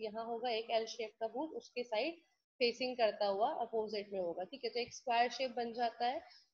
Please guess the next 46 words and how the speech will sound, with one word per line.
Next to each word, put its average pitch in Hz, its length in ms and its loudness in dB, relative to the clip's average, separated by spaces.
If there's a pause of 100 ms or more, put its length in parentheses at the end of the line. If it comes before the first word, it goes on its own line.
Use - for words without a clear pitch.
उस 240 180 -2
square 247 400 4
shape 240 300 -2
में 247 120 -2
आपके 226 420 0 (500)
recipes 220 560 -2
या 240 140 6
आपने 226 420 2
जो 220 180 -8
भी 220 160 -6
आपको, 220 460 -4
अ, 190 380 -4 (280)
अ, 185 300 -6
evaluate 214 500 4
करवाना 202 340 0
होता 226 260 4
है, 226 60 10
वो 226 60 4
वहाँ 208 200 2
रखा 196 260 0
हुआ 226 220 2
होता 226 280 0
है 392 120 2 (480)
और 220 80 2
फिर 269 380 -2
वो 285 220 2
लोग 285 300 -2
क्या 247 100 -6
करते 226 340 -6
हैं, 269 200 -6
बारी-बारी 214 540 -2
से 285 240 -6
जाके 214 320 -6
उसको 208 280 -8
check 240 240 -6 (120)
करते - 280 -10
हैं, 190 100 -18
ठीक 269 180 -16
है? 175 80 -6 (540)
The 277 60 6
L 269 240 4
shape 339 300 -2
represent 277 540 -2
the 285 140 -2
most 262 340 0
efficient 269 380 -4